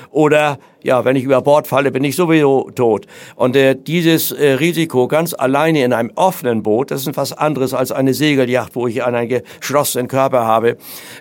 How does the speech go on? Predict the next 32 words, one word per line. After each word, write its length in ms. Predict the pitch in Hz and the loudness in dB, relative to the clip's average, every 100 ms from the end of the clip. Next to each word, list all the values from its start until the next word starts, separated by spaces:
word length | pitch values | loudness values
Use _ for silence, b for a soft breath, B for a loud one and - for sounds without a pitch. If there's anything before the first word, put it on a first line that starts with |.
| - | -2
das 240 | 147 - | -2 2
würde 220 | 147 143 | 2 2
ich 160 | 143 - | 0 -4
nicht 220 | 139 - | -6 -4
mehr 180 | 127 117 | -2 0
eingehen. 420 | 127 120 107 104 | 0 0 -2 0
Das 160 | 120 139 | 0 -2
ist 160 | 147 | -6
eigentlich 560 | 151 135 143 135 127 - | -4 -2 -2 -4 -6 -4
an 140 | 135 | -2
einer, 400 | 127 127 123 120 B B B B | 0 0 2 0 B B B B
ähm, 280 | 120 123 123 | -4 -2 -2
Grenzbereich 600 | - 165 165 143 135 131 | -2 -2 -2 -2 0 0
Todeszone, 880 | 156 180 175 175 160 156 151 151 - B B - | 2 4 2 2 2 4 4 2 0 B B -4
wobei, 380 | 135 139 139 | 0 2 4
äh, 340 | 139 131 123 127 | 4 2 0 0
der 220 | 139 131 | 0 0
Grenzbereich 720 | - 151 156 - 131 120 127 | 0 0 0 -2 0 0 0
sehr 180 | 120 120 | 0 0
naheliegend 600 | 123 127 123 117 110 110 | 2 0 0 0 -2 -4
ist 220 | 104 113 - | -4 -6 -4
und 180 | 113 | -6
die, 160 | 113 113 | -4 -4
die, 160 | 117 113 | -4 -8
die 140 | 120 | -8
Todeszone 840 | - 143 135 131 - 127 123 120 | -2 0 0 -2 -4 -2 0 0
schon, 340 | 117 127 117 120 | 0 0 0 0
äh, 340 | 120 113 107 - B B B B | -2 -4 -4 -14 B B B B
sichtbar 580 | - 156 160 - 117 101 | -4 -2 -2 -2 0 0
ist 220 | 107 - | -4 -6
oder 240 | 104 110 | -6 -4
riechbar. 480 | 127 - 98 95 - | -4 -6 -10 -12 -12